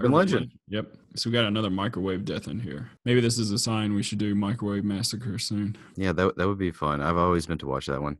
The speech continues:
Speaker 2: That whole, like, scene, 'cause you get to see it, like, popping, like, veins exploding. It's
Speaker 1: Mm-hmm.
Speaker 2: gross.
Speaker 1: Yeah, it's definitely gross, but it's, it's, it's a good special effects scene.
Speaker 2: Oh, yeah, and the whole time he's, like, fighting this hand, and he finally gets in the microwave and everything,
Speaker 1: Yeah.
Speaker 2: Molly's just on the front porch just yelling at him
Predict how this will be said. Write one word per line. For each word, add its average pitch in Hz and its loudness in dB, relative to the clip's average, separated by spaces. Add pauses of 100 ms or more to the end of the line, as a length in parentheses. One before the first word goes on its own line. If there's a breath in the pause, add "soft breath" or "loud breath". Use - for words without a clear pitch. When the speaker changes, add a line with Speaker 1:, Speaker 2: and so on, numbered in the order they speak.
(100)
Speaker 2:
That 127 6
whole, 139 8
like, 98 6
scene, 104 2
'cause 90 -2
you 80 -6
get 90 -8
to 76 -2
see 85 0 (240)
it, 85 -6
like, 76 -6 (100)
popping, 87 2
like, 67 -4 (100)
veins 80 -4
exploding. 85 0
It's 113 2
Speaker 1:
Mm-hmm. 110 -6
Speaker 2:
gross. 87 2 (160)
Speaker 1:
Yeah, 117 4
it's 101 2
definitely 113 0
gross, 101 -2
but 104 -4
it's, - -8
it's, - -6 (120)
it's - -8
a 107 -2
good 120 0
special 98 -4
effects 107 -4
scene. 95 -4 (360 loud breath)
Speaker 2:
Oh, 165 6
yeah, 175 10
and 143 8
the 143 8
whole 170 8
time 165 6
he's, 135 2
like, 117 6
fighting 101 4
this 101 0
hand, 101 2
and 87 2
he 82 0
finally 80 0
gets 76 -4
in 76 -6
the 73 -2
microwave 76 -2
and 80 -2
everything, 82 -2
Speaker 1:
Yeah. 78 -4
Speaker 2:
Molly's 101 6
just 92 -4
on 98 4
the 90 2
front 87 0
porch 82 -2
just - -6
yelling 73 0
at 82 0
him 85 -2